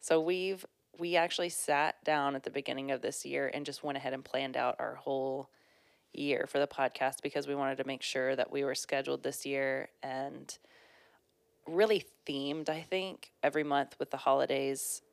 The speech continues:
um, that are during those months. We wanted things that were relevant and things that we thought would be helpful in the moment.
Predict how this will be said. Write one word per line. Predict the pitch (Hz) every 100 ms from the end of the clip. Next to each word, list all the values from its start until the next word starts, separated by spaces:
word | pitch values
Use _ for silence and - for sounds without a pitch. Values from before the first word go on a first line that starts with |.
| -
um, | 147 139 143 143 147 143 _ _ _ _ _ - -
that | 147
are | 147
during | 139 147 147
those | 143 139 143
months. | 139 - -
We |
wanted | 139 135 135 -
things | 143 139
that | -
were | 127
relevant | 120 120 131 135 147 - - - - - -
and | 156 156
things | 165 160
that | -
we | 147
thought | - 127
would | 143
be | 131
helpful | 127 139 - 127 -
in | 131 127 123
the | 127 127 131 135 - _ _
moment. | 147 127 -